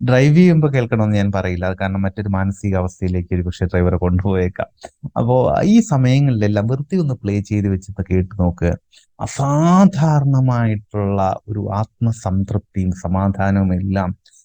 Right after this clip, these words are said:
ഈ വിധത്തിലുള്ള പ്രവർത്തനങ്ങൾ തീർച്ചയായിട്ടും നമ്മളിലേക്ക് കൊണ്ടുതരിക തന്നെ ചെയ്യും.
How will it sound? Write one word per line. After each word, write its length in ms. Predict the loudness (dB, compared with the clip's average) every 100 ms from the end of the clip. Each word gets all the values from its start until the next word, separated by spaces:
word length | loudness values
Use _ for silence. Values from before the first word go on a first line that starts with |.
| _ 0
ഈ 80 | 0
വിധത്തിലുള്ള 480 | 0 -6 -6 -4
പ്രവർത്തനങ്ങൾ 680 | -4 -4 -6 -6 -4 -4 -4
തീർച്ചയായിട്ടും 1040 | -6 -8 -10 _ -16 -4 0 0 -2 -4 -4
നമ്മളിലേക്ക് 760 | -4 -4 -4 -6 -8 -12 -12
കൊണ്ടുതരിക 600 | _ -8 -6 -8 -8 -8
തന്നെ 320 | -8 -10 -10
ചെയ്യും. 340 | -12 -16 -16